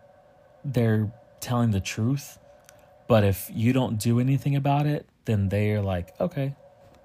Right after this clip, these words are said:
I'm gonna keep doing it 'cause you're not doing anything to me about it. You're, you're accepting this, and you're,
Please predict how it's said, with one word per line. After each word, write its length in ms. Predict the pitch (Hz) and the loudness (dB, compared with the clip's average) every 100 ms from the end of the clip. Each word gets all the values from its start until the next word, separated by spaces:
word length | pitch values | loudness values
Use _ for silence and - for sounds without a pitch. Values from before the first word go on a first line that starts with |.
| - - - | -20 -20 -2
I'm 100 | 113 | 0
gonna 140 | 123 | 0
keep 200 | 113 120 | 0 -2
doing 260 | 117 127 110 | 0 0 0
it 140 | 104 | -2
'cause 160 | - 95 | -4 -4
you're 120 | 98 | -2
not 120 | 101 | -2
doing 200 | 101 101 | -2 -2
anything 340 | 92 87 90 87 | -2 -4 -6 -8
to 140 | - | -8
me 100 | 92 | -8
about 220 | 90 95 92 | -6 -6 -10
it. 120 | - - - _ _ - _ - | -12 -20 -20 _ _ -20 _ -4
You're, 180 | 110 | -2
you're 280 | 117 110 113 | 0 2 2
accepting 640 | 107 - - 117 113 101 92 | 2 -2 -2 -2 0 -2 -2
this, 400 | 90 - - - - _ _ _ - _ - - | -4 -6 -10 -14 -20 _ _ _ -20 _ -20 -8
and 180 | 110 104 | -2 0
you're, 480 | 98 101 98 98 98 | 2 0 0 0 -4